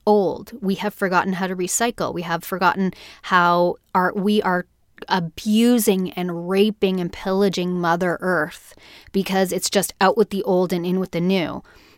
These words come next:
Um, there's no more, y-, m-, most of society now,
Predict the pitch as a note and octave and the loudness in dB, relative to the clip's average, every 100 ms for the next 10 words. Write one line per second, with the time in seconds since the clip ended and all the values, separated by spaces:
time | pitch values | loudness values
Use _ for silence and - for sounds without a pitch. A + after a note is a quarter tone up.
0 | _ F3+ F3 F3 F3+ F#3+ G3+ G3+ G3+ G#3 | _ -2 -2 -2 0 0 2 2 4 6
1 | G3 F#3 - _ _ G3+ G3+ _ G3 - | 4 2 -6 _ _ -6 -6 _ -6 -4
2 | G3 G#3 G#3 G#3+ - - F#3 - F#3+ - | 0 6 8 6 4 0 0 0 -2 0
3 | F3 F3 F3+ E3+ E3 | 2 2 2 0 -2